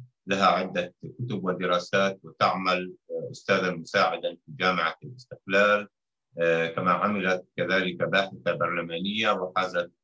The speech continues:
على زمالة بحثية من مؤسسة مواطن، وهي عضو في الكثير من المنظمات، آه، ال-، آه، الدولية لحقوق الإنسان والقانون الدولي،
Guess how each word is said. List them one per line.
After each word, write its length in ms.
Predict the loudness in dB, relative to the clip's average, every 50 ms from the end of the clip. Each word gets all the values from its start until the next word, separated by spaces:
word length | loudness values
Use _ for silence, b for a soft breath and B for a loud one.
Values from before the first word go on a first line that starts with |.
| _ _ _ _ _ _ 0
على 260 | 0 2 4 4 2
زمالة 360 | 2 2 2 4 4 4 4 2
بحثية 420 | -2 -4 -8 -10 -8 -6 -4 -2
من 180 | -4 -4 -6 -8
مؤسسة 480 | -8 -8 -10 -10 -14 -16 -16 -16 -16 -14 -12
مواطن، 680 | -8 -4 -2 0 0 0 0 2 2 2 2 2 0 -4 -8 -12 _ _ _ _ -2
وهي 180 | 2 4 6
عضو 520 | 4 4 4 0 0 -2 -4 -6 -8 -8 -6
في 240 | -4 -4 -2 -2 -4
الكثير 500 | -6 -8 -10 -10 -10 -6 -4 -2 -2 -2
من 160 | -2 -2 -2
المنظمات، 920 | -2 -2 -4 -4 -4 -4 -4 -4 -4 -6 -4 -2 0 0 2 0 -2 -4 -8 _ _ -8 -6 -4
آه، 180 | -2 -2 -2 -4
ال-، 400 | -6 -8 -12 -16 -16 -14 -8 -4
آه، 680 | -2 0 2 2 0 -2 -4 -8 -8 -6 -6 -6 -8 -6
الدولية 520 | -2 -2 -2 -2 -2 -2 -2 0 0 0
لحقوق 520 | 0 0 -2 _ _ _ -16 -14 -10 -10
الإنسان 460 | -8 -8 -8 -8 -2 0 2 2 0 -2
والقانون 460 | -8 -10 -10 -10 -8 -8 -8 -10 -12
الدولي، 680 | -12 -6 -2 -2 0 0 0 0 0 0 0 -2